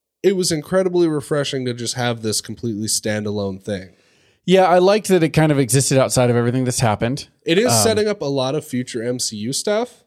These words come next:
Speaker 2: Yeah.
Speaker 1: So there is that, but it was nice having this thing that it's like, oh, half this movie isn't about, like, oh, the Battle of New York
Speaker 2: Yeah.
Speaker 1: and Thanos.
Speaker 2: What happened here?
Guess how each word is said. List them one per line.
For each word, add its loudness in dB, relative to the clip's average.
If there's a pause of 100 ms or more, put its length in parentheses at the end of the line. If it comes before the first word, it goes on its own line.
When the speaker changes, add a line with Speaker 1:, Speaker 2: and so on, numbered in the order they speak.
(280)
Speaker 2:
Yeah. -2 (320)
Speaker 1:
So 0
there 2
is 0
that, 0
but 2
it -2
was -4
nice -2
having -4
this -4
thing -4
that -6
it's -8
like, -4
oh, 0 (500)
half -2
this -2
movie 0
isn't 0
about, -2
like, -2
oh, 2
the -10
Battle 0
of -2
New 0
York 2
Speaker 2:
Yeah. 2
Speaker 1:
and -6 (680)
Thanos. 2
Speaker 2:
What 4
happened 2
here? -4